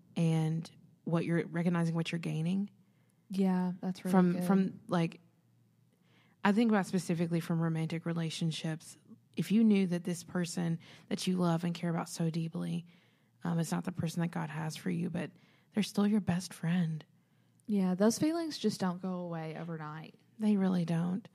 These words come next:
Speaker 1: But we also have to recognize that, yes, this hurts now, but if it means that it gets you one step closer to something greater too.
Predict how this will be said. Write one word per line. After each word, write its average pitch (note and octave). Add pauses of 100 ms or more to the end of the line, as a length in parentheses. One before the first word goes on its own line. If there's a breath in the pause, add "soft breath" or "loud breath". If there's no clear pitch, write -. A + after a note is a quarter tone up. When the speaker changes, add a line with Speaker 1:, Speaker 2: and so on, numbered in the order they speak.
(680 soft breath)
Speaker 1:
But F3 (260)
we F#3
also F3
have F#3+
to F#3+
recognize F3
that, F3 (160)
yes, F3+
this F#3+
hurts F3+
now, F3
but F3 (500 loud breath)
if F3+
it F#3+
means F#3+
that F3+
it G3
gets E3+
you F3
one E3
step F#3+
closer D#3+
to E3
something E3
greater D#3+
too. D3